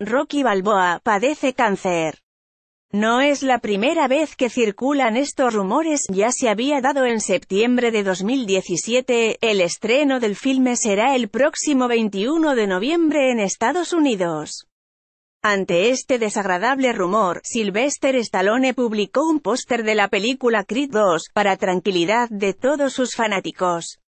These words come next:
Luego de que el fin de semana circulara el rumor de la supuesta muerte del actor, el póster no oficial de la película tranquiliza a los fans.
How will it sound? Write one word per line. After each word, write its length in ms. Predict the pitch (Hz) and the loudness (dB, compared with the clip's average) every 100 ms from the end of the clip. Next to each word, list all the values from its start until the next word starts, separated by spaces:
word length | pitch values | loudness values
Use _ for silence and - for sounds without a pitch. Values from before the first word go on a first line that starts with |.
| _ _ _ _ _ - | _ _ _ _ _ -8
Luego 500 | 196 220 311 320 294 | -2 2 2 2 0
de 160 | 262 233 | 2 0
que 220 | 233 220 | 0 0
el 100 | 180 | -2
fin 300 | - 277 277 | -2 2 2
de 100 | 247 | 0
semana 500 | - 190 214 349 339 | 0 0 0 0 0
circulara 760 | 294 240 - 180 208 254 277 262 | 0 -2 -2 0 2 2 2 0
el 100 | 240 | 0
rumor 420 | 247 214 277 330 | 0 0 0 0
de 120 | 302 | 0
la 140 | 247 | 0
supuesta 540 | - 220 196 277 285 233 | -2 -4 -2 -2 -2 -2
muerte 400 | 233 294 - 240 | 0 -2 -2 0
del 140 | 220 | 2
actor, 460 | 196 - 220 226 233 | 0 -2 -2 0 0
el 240 | 220 190 170 | 0 -2 0
póster 460 | 262 302 - 254 | -2 -2 -4 -2
no 180 | 254 311 | 0 0
oficial 600 | 302 254 - 277 320 277 | 0 -4 -4 -2 -2 0
de 100 | 240 | 0
la 140 | 214 | 0
película 580 | 202 190 302 - 285 262 | 0 0 -2 0 0 0
tranquiliza 760 | 247 233 220 233 320 359 330 302 | 0 -2 -2 -2 -2 -2 0 0
a 60 | |
los 240 | 277 240 - | 2 0 0
fans. 640 | 254 202 165 160 - - | 0 2 0 -2 -6 -10